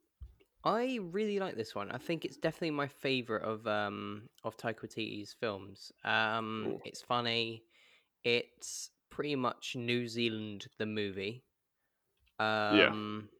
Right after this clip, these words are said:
Speaker 1: and it's just a really good, wholesome time.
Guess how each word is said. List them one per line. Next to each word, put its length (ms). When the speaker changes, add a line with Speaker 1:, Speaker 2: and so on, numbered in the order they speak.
Speaker 1:
and 480
it's 200
just 320
a 360
really 280
good, 140
wholesome 540
time. 360